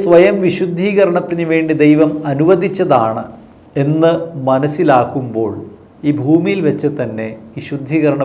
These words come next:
പ്രക്രിയയിലൂടെ കടന്നു പോകാൻ നമുക്ക് സാധിക്കും. ഉദാഹരണത്തിന് വേണ്ടി പത്രോസ് ശ്ലീഹ കർത്താവിനെ മൂന്ന് പ്രാവശ്യം തള്ളി പറഞ്ഞതിന് ശേഷം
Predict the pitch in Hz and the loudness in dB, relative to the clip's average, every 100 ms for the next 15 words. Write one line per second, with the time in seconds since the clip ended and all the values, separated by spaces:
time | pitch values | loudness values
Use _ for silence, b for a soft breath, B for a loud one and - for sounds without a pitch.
0 | - 127 - 143 135 131 120 123 113 127 | -4 -6 -2 0 0 0 -2 -2 -4 -4
1 | 135 120 110 113 107 - 139 117 92 - | -6 -6 -6 -6 -8 -10 -10 -8 -8 -10
2 | - - - - 131 143 151 160 156 147 | -20 -20 -18 -4 4 6 6 4 0 -2
3 | 139 131 117 113 - - - - - 127 | -2 -2 -6 -10 -14 -20 -20 -20 -2 0
4 | 143 170 170 165 151 147 147 151 - - | 4 4 4 2 2 4 2 0 -6 -4
5 | - - 156 160 151 151 139 156 170 170 | -2 4 6 6 4 0 -2 -2 2 2
6 | 151 160 147 139 139 139 127 135 135 131 | 2 -2 -4 -2 -2 -2 -2 -2 -4 -6
7 | - 107 - | -8 -12 -12